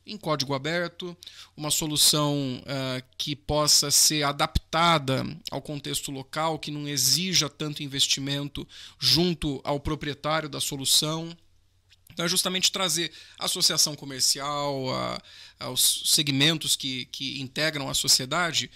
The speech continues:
pra melhorar a qualidade da tomada de decisão do gestor público. E uma terceira dimensão, que é sim uma dimensão de inovação, em que a tecnologia não deve ser vista como um fim em si mesmo,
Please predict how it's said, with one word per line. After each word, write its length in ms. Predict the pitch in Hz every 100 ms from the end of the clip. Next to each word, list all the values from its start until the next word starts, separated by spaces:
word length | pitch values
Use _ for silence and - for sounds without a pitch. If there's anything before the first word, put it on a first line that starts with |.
| - - - _
pra 140 | 214
melhorar 380 | 220 233 220 202
a 40 | 214
qualidade 840 | 214 202 156 160 170 160 170 170 - -
da 120 | 165
tomada 380 | 175 156 147 151
de 100 | 147
decisão 680 | 151 - 127 139 147 151 -
do 100 | 147
gestor 380 | 147 151 - 151
público. 540 | - - - - _ _ _ - - - _
E 40 | 381
uma 140 | 254
terceira 600 | 214 196 - 160 143 135 123 -
dimensão, 520 | 139 185 190 - 233
que 120 | 233
é 160 | 262 262
sim 320 | - 233 240
uma 140 | 226 190
dimensão 480 | 190 185 - 180
de 100 | 160
inovação, 640 | 165 151 143 - 190 208 180
em 80 | 170
que 80 |
a 60 | 190
tecnologia 920 | - - 190 170 143 127 196 180 131 - - - - - - -
não 240 | 202 262 233
deve 300 | 233 269 240
ser 240 | 226 196
vista 400 | 135 151 - 143
como 180 | 147 143
um 100 | 131
fim 320 | - 139 127
em 100 | 127
si 180 | - 131
mesmo, 680 | 123 175 160 139 127 110